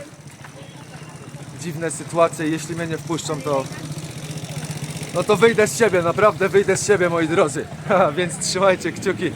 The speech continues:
żeby się udało. Mam dla was też jedną niespodziankę. Jesteśmy czterdzieści kilometrów od pewnego magicznego miejsca.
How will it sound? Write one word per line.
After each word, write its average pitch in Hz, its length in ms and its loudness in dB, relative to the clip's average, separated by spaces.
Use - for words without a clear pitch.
żeby 202 200 6
się 214 160 4
udało. 196 440 6
Mam 233 180 6
dla 254 180 6
was 254 160 6
też - 200 0
jedną 247 260 6
niespodziankę. 247 760 4
Jesteśmy 220 460 4
czterdzieści 240 760 4
kilometrów 214 680 6
od 208 140 6
pewnego 262 580 6
magicznego 269 640 4
miejsca. 240 560 6